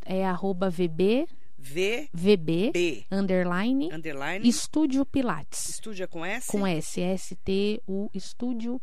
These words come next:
Speaker 1: Pilates.
Speaker 2: Pilates.
Speaker 1: Aí lá tem algumas fotos, tem algumas informações pra quem ainda tem alguma
Speaker 2: Ah, nós vamos
Speaker 1: dúvida.
Speaker 2: marcar ela então também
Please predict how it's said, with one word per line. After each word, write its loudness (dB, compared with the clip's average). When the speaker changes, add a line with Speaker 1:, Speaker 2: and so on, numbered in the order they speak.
Speaker 1:
Pilates. 2
Speaker 2:
Pilates. -6
Speaker 1:
Aí 4
lá 6
tem 2
algumas 0
fotos, 4
tem 2
algumas 0
informações 0
pra -2
quem -6
ainda -2
tem -4
alguma -2
Speaker 2:
Ah, -2
nós -2
vamos 6
Speaker 1:
dúvida. 4
Speaker 2:
marcar 2
ela -2
então -6
também -6